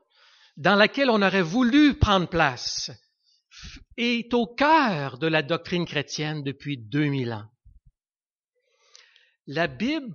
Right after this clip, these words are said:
parle de cette foule. Elle enseigne que ce même Jésus, qui est venu publiquement,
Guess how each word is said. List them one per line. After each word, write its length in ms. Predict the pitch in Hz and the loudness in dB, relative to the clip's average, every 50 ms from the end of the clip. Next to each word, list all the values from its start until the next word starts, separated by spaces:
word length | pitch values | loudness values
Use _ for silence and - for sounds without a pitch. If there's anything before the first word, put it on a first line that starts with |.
| - _ | -12 _
parle 360 | 226 233 240 247 240 226 180 | -6 -4 -4 -4 -4 -4 -4
de 100 | 156 175 | -4 -6
cette 260 | 165 - 190 - - | -4 -4 -6 -8 -8
foule. 500 | - - - 160 165 156 131 113 107 107 101 - _ _ _ _ _ - _ _ _ | -12 -14 -12 -10 -8 -8 -10 -10 -14 -16 -18 -20 _ _ _ _ _ -20 _ _ _
Elle 160 | - 185 208 226 | -2 2 4 4
enseigne 760 | 233 240 214 - - 262 277 285 302 294 294 302 294 247 - _ _ _ _ _ _ _ _ _ _ _ _ _ _ - - _ _ | 4 4 2 0 -4 -4 -4 -4 -4 -6 -8 -8 -10 -12 -12 _ _ _ _ _ _ _ _ _ _ _ _ _ _ -20 -20 _ _
que 140 | - 226 214 | -4 -2 -2
ce 160 | - - - | -2 0 0
même 440 | 214 214 208 226 269 311 302 269 254 | 2 4 4 4 4 4 2 2 0
Jésus, 680 | 160 160 196 202 185 147 135 147 190 240 269 302 330 - _ _ _ _ _ | 0 -2 -2 -2 -2 -4 -6 -6 -6 -6 -6 -8 -10 -12 _ _ _ _ _
qui 200 | - - 226 220 | -6 -4 -2 -2
est 40 | 202 | -2
venu 520 | 156 143 160 269 311 294 262 277 285 254 | -2 0 2 2 4 4 4 4 2 0
publiquement, 880 | - - - 330 403 294 247 233 247 - - - 202 175 156 139 175 240 | 0 2 4 4 4 4 2 -2 -2 -2 -2 -2 -2 0 0 -2 -4 -6